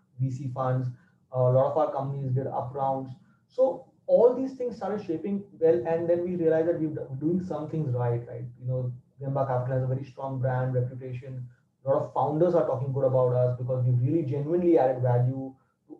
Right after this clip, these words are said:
all the portfolio companies where we've invested in, no matter how small an investor we are. So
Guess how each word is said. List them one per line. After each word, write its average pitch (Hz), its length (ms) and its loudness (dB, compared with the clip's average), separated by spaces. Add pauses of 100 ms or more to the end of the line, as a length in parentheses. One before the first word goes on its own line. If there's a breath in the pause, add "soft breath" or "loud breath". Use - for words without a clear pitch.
all 139 260 2
the - 80 -4
portfolio 131 420 -6
companies 131 340 -2
where 127 180 4
we've 127 160 2
invested 123 500 0
in, 127 160 2
no 135 100 -2
matter 131 260 -4
how 127 260 0
small 127 140 -4
an 127 120 2
investor 120 380 -2
we 123 140 -2
are. 160 340 0 (380 soft breath)
So - 260 -12